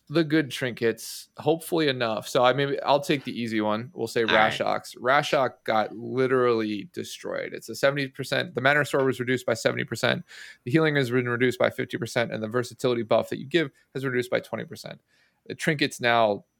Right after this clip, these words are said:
Speaker 1: just not gonna be worth using, but the funny thing was, is it was more than likely going to be worth using, uh,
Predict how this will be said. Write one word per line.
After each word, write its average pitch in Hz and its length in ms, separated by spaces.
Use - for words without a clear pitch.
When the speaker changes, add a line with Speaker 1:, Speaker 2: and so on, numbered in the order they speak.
Speaker 1:
just - 360
not 98 380
gonna 92 220
be 90 320
worth - 280
using, 127 460
but 110 280
the 117 120
funny 131 200
thing 117 140
was, 107 240
is 101 480
it 113 160
was 107 380
more 117 260
than 117 160
likely 110 300
going 107 260
to 107 80
be 104 160
worth 98 260
using, 101 600
uh, 55 360